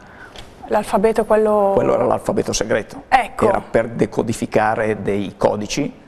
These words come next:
Speaker 2: E poi c'era
Speaker 1: Vediamo
Speaker 2: anche
Speaker 1: se la regia arriva con questo alfabeto segreto.
Speaker 2: C'era anche una cosa simpatica, perché i templari del, del Medioevo
Speaker 1: Questo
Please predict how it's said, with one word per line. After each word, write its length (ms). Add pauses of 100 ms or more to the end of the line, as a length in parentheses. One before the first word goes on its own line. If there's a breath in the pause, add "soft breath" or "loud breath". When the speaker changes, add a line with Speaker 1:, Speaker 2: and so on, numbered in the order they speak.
(580 loud breath)
Speaker 2:
E 100
poi 260
c'era 260
Speaker 1:
Vediamo 280
Speaker 2:
anche 100
Speaker 1:
se 60
la 100
regia 320
arriva 260
con 160
questo 220
alfabeto 420
segreto. 600
Speaker 2:
C'era 320
anche 200
una 160
cosa 240
simpatica, 640
perché 540
i 100
templari 680
del, 520
del 120
Medioevo 460
Speaker 1:
Questo 520